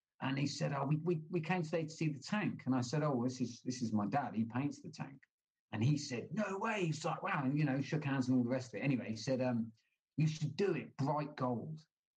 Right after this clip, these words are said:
He said, "Bright gold will look amazing." And I went, "Okay, yeah, cool." Anyway, we went off. Literally, my dad phoned me, I think, the next lunchtime and went,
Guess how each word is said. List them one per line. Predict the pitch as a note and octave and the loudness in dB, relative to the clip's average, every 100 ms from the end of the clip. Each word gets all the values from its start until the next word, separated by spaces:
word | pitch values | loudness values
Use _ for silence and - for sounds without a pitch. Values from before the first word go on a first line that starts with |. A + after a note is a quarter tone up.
| _ - | _ -8
He | B2 | -4
said, | A2 D3 | -2 2
"Bright | F3+ E3 - | 2 2 0
gold | B2+ C3+ A2 | 0 0 0
will | A#2+ | 0
look | B2+ | 0
amazing." | A#2+ C3 C3 A#2 E2 D2+ _ _ - | 2 4 2 0 -6 -12 _ _ -14
And | F#2 | -12
I | |
went, | E2+ - _ _ - A#2+ | -12 -14 _ _ -6 -2
"Okay, | G#2+ | 0
yeah, | D3+ A2 | 0 0
cool." | - B2+ A2 | -2 -2 2
Anyway, | B2+ G#2+ G#2 | 2 0 0
we | |
went | A2+ A2+ | 2 2
off. | G#2 A2 - _ _ _ _ _ _ - | -2 -6 -10 _ _ _ _ _ _ 0
Literally, | D3+ D3+ - A#2+ G#2+ G#2+ G#2 - - | 0 -2 -2 0 2 0 -2 -6 0
my | A2 A2 | 2 2
dad | B2+ A#2 A2+ A2+ | 0 -2 -4 -4
phoned | B2 A2 | 0 4
me, | G#2+ G#2+ | 4 2
I | |
think, | A#2 | 2
the | A2 | 4
next | A2 A2+ - - - _ G#2+ G2+ | 4 2 -4 -14 -16 _ -4 2
lunchtime | B2 A2+ A2+ - - F2 F#2 | 2 2 -4 -8 -8 -4 -2
and | F#2+ | -2
went, | F#2+ | -2